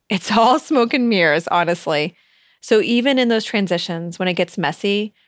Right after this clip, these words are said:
remember you are just as worthy and you are just as deserving as,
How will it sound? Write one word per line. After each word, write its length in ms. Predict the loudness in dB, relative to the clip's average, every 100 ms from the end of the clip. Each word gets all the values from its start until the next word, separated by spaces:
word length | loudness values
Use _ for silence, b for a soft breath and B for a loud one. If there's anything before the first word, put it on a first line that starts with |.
| _
remember 380 | -2 0 2 0
you 180 | 0 0
are 100 | 0
just 440 | -2 -2 -2 -2
as 120 | -4 -2
worthy 580 | -2 -2 -2 -4 -6 -10 _ _ -6
and 200 | -4 0
you 80 | -2
are 120 | -2
just 640 | -6 -6 0 0 -2 -6
as 160 | -6 -4
deserving 560 | -4 -4 -4 -2 -4 -6
as, 220 | -10